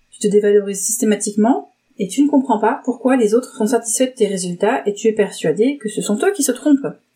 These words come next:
qui n'ont pas une vision juste. Euh, ça peut se manifester,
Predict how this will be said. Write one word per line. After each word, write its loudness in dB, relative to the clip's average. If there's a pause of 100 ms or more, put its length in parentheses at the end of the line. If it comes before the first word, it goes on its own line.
(140)
qui -8
n'ont 0
pas 2
une 4
vision 0
juste. -6 (400)
Euh, 0
ça 0
peut 0
se 0
manifester, -2